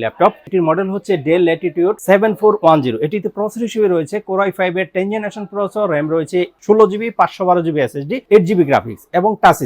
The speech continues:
স্ক্রিন। আপনারা টাচের মাধ্যমে সব ধরনের কাজই কিন্তু স্মুথলি করতে পারবেন। ফুল ফ্রেশ কন্ডিশনে এই ল্যাপটপটি আমাদের কাছে রয়েছে। ব্যাকলাইট কিবোর্ড পেয়ে যাচ্ছেন, ডিজিটাল ফিঙ্গারপ্রিন্ট সেন্সর পেয়ে যাচ্ছেন। একদম ফ্রেশ কন্ডিশনে এই ল্যাপটপটি আমাদের কাছে রয়েছে। ন্যানো বেজেলের ডিসপ্লে আপনারা দেখতে পাচ্ছেন, এটা কিন্তু ন্যানো বেজেলের একটি ডিসপ্লে, টাচ স্ক্রিন ডিসপ্লে।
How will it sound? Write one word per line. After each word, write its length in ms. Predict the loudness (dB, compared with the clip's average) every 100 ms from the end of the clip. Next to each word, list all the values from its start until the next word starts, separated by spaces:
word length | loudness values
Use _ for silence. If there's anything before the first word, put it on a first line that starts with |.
| -8
স্ক্রিন। 200 | -10 -12
আপনারা 180 | -4 -4 0
টাচের 240 | -2 0 -2
মাধ্যমে 220 | 0 -2 0
সব 140 | 0 2
ধরনের 220 | 2 2 0
কাজই 180 | -2 -4
কিন্তু 140 | -12 -12 -6
স্মুথলি 320 | -4 -2 -2 -4
করতে 160 | -6 -4
পারবেন। 180 | -4 -2 0
ফুল 140 | 0 2
ফ্রেশ 160 | 0 0
কন্ডিশনে 320 | -2 -2 0 2
এই 40 |
ল্যাপটপটি 280 | 2 0 -2 0
আমাদের 200 | 2 0
কাছে 160 | -4 0 0
রয়েছে। 180 | 0 2 2
ব্যাকলাইট 280 | 2 -2 -2
কিবোর্ড 240 | 0 0 0
পেয়ে 140 | -2
যাচ্ছেন, 200 | -2 -4 -2
ডিজিটাল 300 | -2 0 -2 -2
ফিঙ্গারপ্রিন্ট 400 | -2 -2 -4 -6 -6
সেন্সর 240 | -6 -6 -8
পেয়ে 140 | -6 -6
যাচ্ছেন। 220 | -4 -4 -6 _ 0 2
একদম 220 | 2 0 -2
ফ্রেশ 160 | -2 -2
কন্ডিশনে 300 | -2 -4 -2 -2
এই 40 |
ল্যাপটপটি 300 | -2 -6 -2 0
আমাদের 160 | 2 -2
কাছে 140 | -4 -4 -4
রয়েছে। 180 | -4 0 2
ন্যানো 180 | 4 2
বেজেলের 280 | 0 0 -2
ডিসপ্লে 220 | -4 -2 -2
আপনারা 180 | -2 -4
দেখতে 160 | -4 -2
পাচ্ছেন, 180 | -2 -2 -4
এটা 100 | -4
কিন্তু 120 | -6 -4
ন্যানো 180 | -2 0
বেজেলের 260 | -2 -2 -4
একটি 120 | -4 -8
ডিসপ্লে, 240 | -10 -10 -2
টাচ 140 | 0 0 -4
স্ক্রিন 180 | -6 -8
ডিসপ্লে। 200 | -8 -8